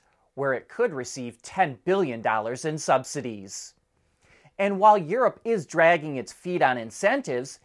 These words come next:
it is helping automakers secure the raw materials needed to produce E Vs and batteries. The E U is setting up a central buying agency that will purchase critical minerals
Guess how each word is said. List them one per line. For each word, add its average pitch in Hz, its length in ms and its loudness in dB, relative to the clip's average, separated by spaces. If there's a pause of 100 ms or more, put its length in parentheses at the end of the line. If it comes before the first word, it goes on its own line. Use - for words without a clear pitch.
(340)
it 175 260 -4
is 277 220 -4
helping 170 400 0
automakers 156 680 0
secure 185 460 -6
the 143 100 -2
raw 147 240 4
materials 147 680 -4
needed 175 360 -6
to 139 80 -12
produce 196 600 -8
E 180 140 -6
Vs 170 260 -6
and 180 140 -2
batteries. 185 760 2 (540)
The 139 220 -8
E 156 200 -4
U 151 180 -2
is - 100 -6
setting 135 380 0
up 135 260 -2
a 135 120 -8
central 226 540 -2
buying 147 540 -2
agency 120 760 -10 (340)
that 196 200 4
will 180 120 -2
purchase 180 520 -4
critical 240 460 -4
minerals 160 640 -2